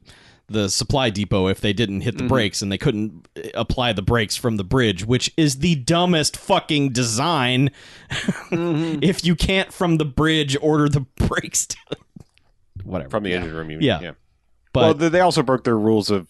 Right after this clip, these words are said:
Speaker 3: inertia and perpetual motion earlier
Speaker 1: Well, yes.
Speaker 3: in the movie because, like, their engines went out and they just, "Er!" <laughs>
Speaker 1: Yes, they just
Speaker 3: <laughs>
Speaker 1: skidded to a stop. <laughs> Yeah.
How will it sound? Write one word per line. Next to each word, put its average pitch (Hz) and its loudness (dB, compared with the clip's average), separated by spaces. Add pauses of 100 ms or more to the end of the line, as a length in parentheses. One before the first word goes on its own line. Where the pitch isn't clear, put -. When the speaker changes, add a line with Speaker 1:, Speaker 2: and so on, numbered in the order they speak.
Speaker 3:
inertia 98 -2
and 87 -10
perpetual 92 -8
motion 92 -8
earlier 95 -8
Speaker 1:
Well, 139 -4
yes. 113 -4
Speaker 3:
in 127 2
the 110 0
movie 104 2
because, 92 -4
like, 95 -4 (120)
their 107 0
engines 104 0
went 95 0
out 92 0
and 85 -4
they 90 -2
just, 85 -10
"Er!" - 0 (200)
<laughs> - -2
Speaker 1:
Yes, - 0
they 131 0
just 117 -2
Speaker 3:
<laughs> 175 -6 (140)
Speaker 1:
skidded 147 0
to 151 2
a 151 0
stop. - -2 (220)
<laughs> - -6 (1600)
Yeah. 95 0